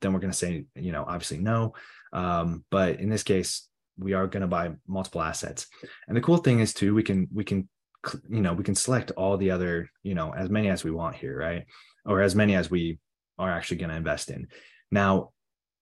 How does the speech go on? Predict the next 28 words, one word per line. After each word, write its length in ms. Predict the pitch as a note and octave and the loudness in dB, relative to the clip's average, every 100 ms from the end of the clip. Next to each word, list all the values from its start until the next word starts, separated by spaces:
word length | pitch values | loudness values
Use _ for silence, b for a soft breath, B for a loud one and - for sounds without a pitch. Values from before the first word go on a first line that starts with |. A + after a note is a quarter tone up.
| _ _ _ _ - | _ _ _ _ 2
ideally, 640 | B2 G#2 G#2 A#2 B2+ B2+ - | 4 6 6 6 6 4 0
uh, 420 | G#2 G2+ F#2+ F2+ | 2 4 4 2
it 140 | G#2 G2+ | 0 -2
wouldn't 400 | F2+ G#2 G#2 - | 0 0 0 0
be 400 | G2+ G2+ G2 F#2+ _ - | 2 2 0 -4 _ -6
all 200 | F#2+ G#2 | -2 0
of 80 | G#2+ | 0
these 180 | A#2 | -2
because 280 | A#2 - F#2+ | -4 -4 0
it 40 | F#2+ | -2
would 140 | E2+ | -2
be 100 | F#2+ | -2
really 240 | G2 F#2 | 0 0
difficult, 380 | F2 F2+ - F2+ | -2 -6 -6 -6
I 120 | E2+ F#2 | -4 -4
think, 360 | F#2 F2+ - B B B B _ | -2 -2 -4 B B B B _
to 100 | - | -2
do, 360 | F#2 F#2+ F2+ F2+ | 2 4 6 6
uh, 300 | E2+ D#2+ D#2 D2 | 6 4 0 -2
you 120 | G2+ | -2
know, 240 | E2+ C#2+ - - | -2 -4 -8 -6
a 60 | F#2+ | 0
multifamily 640 | G#2 G2+ G2 G2 F#2+ F2+ | 0 2 0 2 0 2
deal, 200 | F#2 F2+ | 0 0
a 40 | |
mobile 260 | F#2+ F#2+ F2+ | 0 0 -2
home 240 | F2+ F#2 | -2 -2
deal, 320 | F2+ F2+ F2 | 0 -2 -2